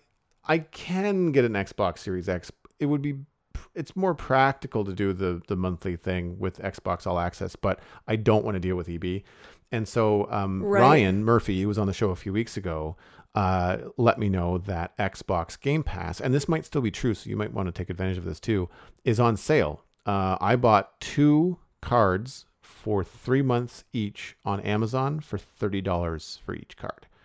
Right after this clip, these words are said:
Speaker 1: Which is
Speaker 2: Uh-huh, okay, that's
Speaker 1: ten
Speaker 2: good to know.
Speaker 1: ten dollars a month as opposed to seventeen dollars a month. Uh, and
Speaker 2: Interesting, okay.
Speaker 1: Yeah.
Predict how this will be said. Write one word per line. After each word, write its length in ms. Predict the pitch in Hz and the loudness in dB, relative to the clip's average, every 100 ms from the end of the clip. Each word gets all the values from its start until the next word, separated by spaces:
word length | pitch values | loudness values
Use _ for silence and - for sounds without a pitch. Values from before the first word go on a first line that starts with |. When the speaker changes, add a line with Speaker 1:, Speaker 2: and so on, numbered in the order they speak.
| _ _ _ _ - | _ _ _ _ -6
Speaker 1:
Which 220 | 190 185 | -2 2
is 60 | |
Speaker 2:
Uh-huh, 300 | 196 262 262 | 4 6 6
okay, 260 | 196 - 247 | 4 6 6
that's 100 | 220 | 8
Speaker 1:
ten 60 | 120 | 8
Speaker 2:
good 100 | 226 | 6
to 100 | - | 2
know. 220 | 208 214 | 0 2
Speaker 1:
ten 180 | 180 131 | 4 8
dollars 320 | 123 117 104 | 10 10 8
a 20 | 107 | 4
month 220 | 101 95 | 2 2
as 140 | 92 | -2
opposed 320 | 92 98 92 | -2 -2 -2
to 100 | - | -2
seventeen 420 | 87 95 87 95 98 | -2 -2 -2 -4 -2
dollars 360 | 82 82 82 | -2 -2 -6
a 20 | |
month. 140 | 85 - _ - - - - | -10 -12 _ -20 -20 -20 -6
Uh, 280 | 95 92 92 | -2 0 0
and 380 | - 107 104 98 | 0 0 0 2
Speaker 2:
Interesting, 480 | 240 254 226 - 262 | 2 2 -2 -2 -2
okay. 140 | 285 | 4
Speaker 1:
Yeah. 220 | 127 101 | 6 6